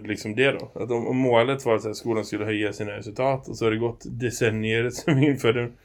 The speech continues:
den målstyrda skolan och det inte har funkat, vad det som har blivit fel. Eh, jag tycker det var en intressant, eh, det, det, apropå det du pratar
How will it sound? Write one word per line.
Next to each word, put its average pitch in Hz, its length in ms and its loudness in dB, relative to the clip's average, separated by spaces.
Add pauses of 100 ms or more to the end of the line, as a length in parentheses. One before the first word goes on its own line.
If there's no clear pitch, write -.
(220)
den 123 160 0
målstyrda 117 400 2
skolan 110 340 -2
och 107 100 0
det 113 60 0 (140)
inte 107 140 -2
har 95 60 -2
funkat, 101 340 -6
vad 110 140 0
det 98 60 -8
som 104 80 -8
har 98 40 -8
blivit 101 180 -10
fel. 147 200 0 (720)
Eh, 117 100 -2 (380)
jag 143 160 2
tycker 165 160 -2
det 156 60 6
var 147 80 6
en 143 80 4
intressant, 135 460 -4
eh, 127 500 -2 (1000)
det, 143 160 4
det, 131 120 0
apropå 143 320 4
det 143 120 2
du 131 120 0
pratar 139 280 4